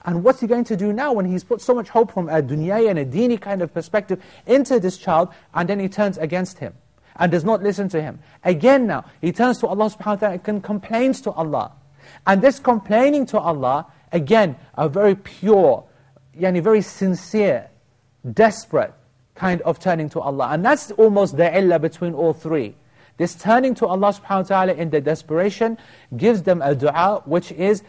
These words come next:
yani, لا شك فيهن. There's absolutely no doubt about it, it will be accepted. It will be accepted. And you know, if you look at some of the ahadith which,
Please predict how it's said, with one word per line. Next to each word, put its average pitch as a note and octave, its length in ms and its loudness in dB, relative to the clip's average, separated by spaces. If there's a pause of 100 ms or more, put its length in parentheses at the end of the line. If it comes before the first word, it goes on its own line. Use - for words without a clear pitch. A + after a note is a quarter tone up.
(220)
yani, D#3 260 0
لا E3 140 4
شك G3 480 -4
فيهن. D#3+ 600 -2 (380)
There's D#3+ 180 -2
absolutely G3 500 0
no G#3+ 180 2
doubt F#3+ 300 0
about G3+ 280 2
it, A3+ 140 -4
it G3 220 -4
will F#3 180 4
be F#3+ 240 -4
accepted. F#3 580 -4 (600)
It G3 180 -2
will F#3+ 160 2
be F#3+ 300 -2
accepted. F3+ 600 -6 (340)
And F#3 140 0
you F#3 100 0
know, C4 100 6
if C#4 120 0
you G#3 60 0
look C#4+ 160 -2
at B3 100 -4
some A3+ 200 0
of F#3 140 -6
the F3 60 -8
ahadith F#3+ 520 -4
which, E3 240 -4